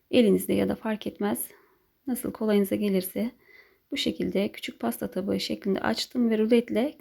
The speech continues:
kesikler atıyorum. Poğaçaların kapattığım kısmını üste gelecek şekilde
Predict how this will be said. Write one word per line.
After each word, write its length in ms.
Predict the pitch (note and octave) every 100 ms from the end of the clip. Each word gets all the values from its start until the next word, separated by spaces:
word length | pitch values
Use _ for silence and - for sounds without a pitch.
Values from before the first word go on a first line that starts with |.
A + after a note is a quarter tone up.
| _
kesikler 460 | - - - - F#3
atıyorum. 600 | F3 - F3+ F#3+ D4 D#4+ _ _ _ _ _ _ _ _ _ _ _ _ _ _ _ _ _ _ _ -
Poğaçaların 600 | D#4+ D#4 G#3 G3 G#3+ C4
kapattığım 600 | - - A#3+ - B3 C4
kısmını 520 | C4 - - F#3 G3 -
üste 260 | A#3 - A#3+
gelecek 360 | G#3+ F3+ -
şekilde 640 | - - - F3+ F#3 C#4